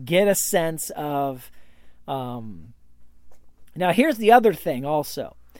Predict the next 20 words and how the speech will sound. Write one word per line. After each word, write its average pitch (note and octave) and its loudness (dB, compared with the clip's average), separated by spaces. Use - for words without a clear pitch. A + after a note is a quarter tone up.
This D#3 2
approach G#3+ 2
can E3 -4
help G3+ -2
discipline D3 -2
your C3 -8
spending. G2 -10
If D3 -4
you B3 2
decide A3+ 6
you're A#3 0
gonna A3 0
set G#3 2
aside D3+ 0
one E3 0
percent, D3 -6
two E3 -2
percent, C#3 -8
three E3 2
percent, D3 -8